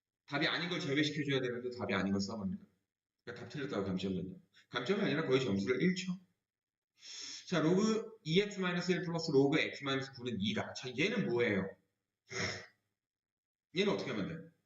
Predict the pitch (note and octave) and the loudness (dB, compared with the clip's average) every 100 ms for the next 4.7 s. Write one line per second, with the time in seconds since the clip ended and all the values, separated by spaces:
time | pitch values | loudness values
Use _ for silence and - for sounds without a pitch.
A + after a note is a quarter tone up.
0 | _ _ _ _ _ E3+ C4 C#4+ C#4 B3+ | _ _ _ _ _ 0 4 2 2 0
1 | A#3 A#3 A3+ A3+ A3 A3 A3+ A3 G3+ D#3+ | 2 4 2 2 -2 -4 -4 -2 2 4
2 | C#3 D#3 - F3+ F3 D#3 C3+ D3+ D#3 D3 | 4 2 2 2 4 6 6 6 4 4
3 | C3+ E3+ - - - _ _ - D4 G#3 | 6 4 2 -4 -16 _ _ -8 -6 -2
4 | G#3+ A3+ A3 A#3+ C4 - | -2 0 2 2 0 -2